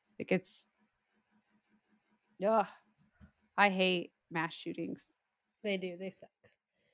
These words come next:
Speaker 2: If you have any big emotions on it, you can tell us about it on the Instagram.
Speaker 1: Yeah, I, I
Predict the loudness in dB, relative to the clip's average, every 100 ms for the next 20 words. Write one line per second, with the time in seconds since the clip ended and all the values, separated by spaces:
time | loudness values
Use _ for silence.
0 | _ _ _ _ _ 6 8 10 8 6
1 | 2 6 8 8 6 4 4 0 -2 0
2 | 0 -2 -4 -10 -20 -20 _ -20 _ -6
3 | -2 -2 -4 _ -2 2 2 2 4 6
4 | 6 4 4 4 6 4 2 -2 4 6
5 | 6 4 2 _ _ _ _ _ _ 8
6 | 10 10 10 10 8 6 6 4 -2 -18
7 | _ _ _ _ _ _ _ _ _ _
8 | _ 4 4